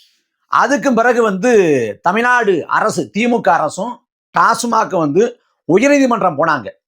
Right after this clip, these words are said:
டாஸ்மாக் இடங்கள்ல வந்து அமலாக்கத்துறை சோதனை படக்கூடாது, இது வந்து எங்களோட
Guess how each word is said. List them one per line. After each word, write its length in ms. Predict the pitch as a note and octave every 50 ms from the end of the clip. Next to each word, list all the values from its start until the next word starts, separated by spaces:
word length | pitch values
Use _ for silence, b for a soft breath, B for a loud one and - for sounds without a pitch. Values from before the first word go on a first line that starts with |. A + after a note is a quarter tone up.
| _ _ _ _ _ _ _ _ -
டாஸ்மாக் 540 | E3+ F#3 A3+ B3+ A3+ - A3 B3+ B3+ B3 F#3
இடங்கள்ல 360 | G3+ G3 G#3 G3+ G3+ G3 F#3
வந்து 220 | E3+ E3 E3 F3 A3
அமலாக்கத்துறை 560 | F3+ F3 F3 G3+ A3+ A#3 A#3 G3+ G3 - F3
சோதனை 360 | D#3+ - E3+ F#3 G3+ G3+ F#3+
படக்கூடாது, 800 | D#3 D#3+ D#3 - C#3 B2 A2+ G#2+ G2 B2 C3+ A#2 F2+ D2+ - _ _ _ _ _ _ _ _ _
இது 200 | D#3 F#3 A3+ A#3
வந்து 640 | A3 G#3 G3+ G3+ C#4 C4 A#3 G#3 F#3+ F3 D#3+ D3+ B2+
எங்களோட 500 | D3 F3 F#3+ G3 F#3 E3 E3 D#3 C#3+ B2+